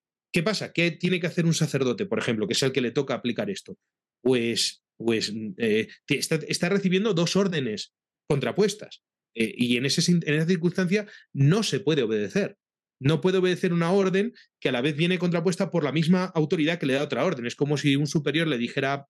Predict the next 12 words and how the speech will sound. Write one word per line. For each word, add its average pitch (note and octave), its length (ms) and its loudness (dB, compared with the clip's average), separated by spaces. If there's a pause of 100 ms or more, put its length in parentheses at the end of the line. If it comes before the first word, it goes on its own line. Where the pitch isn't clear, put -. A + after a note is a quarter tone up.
(100)
pues, - 120 -20
a A2+ 40 -18
un G#2 60 -8
religioso, D3 460 0
por E3 100 -2
ejemplo, F#3 360 0 (280)
"Mira, C#3+ 380 -2
eh, B2 320 0 (180)
eh, A#2+ 300 -4
baja G3 600 -4
al D#3 320 -4
tejado", G3+ 580 -2